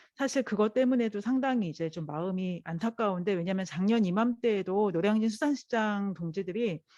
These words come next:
이제 그 후원주점 하실 때 거기 막 들렸던 그런 기억들이 있거든요. 그래서 나세균님의 평안과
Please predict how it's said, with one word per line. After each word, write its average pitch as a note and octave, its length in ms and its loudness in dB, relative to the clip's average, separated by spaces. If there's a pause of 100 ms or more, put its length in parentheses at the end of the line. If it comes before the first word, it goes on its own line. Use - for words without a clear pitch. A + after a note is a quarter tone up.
(480)
이제 E3 460 -4 (140)
그 D#3 380 -8
후원주점 D#4 560 2
하실 C4+ 320 4
때 F#3+ 320 4
거기 F#3+ 260 0
막 F#3+ 140 -2
들렸던 A#3 440 4
그런 F3+ 220 0
기억들이 F#3 480 -4
있거든요. D#3 640 -6 (600)
그래서 F3+ 340 -6
나세균님의 F3+ 960 0
평안과 G3 880 2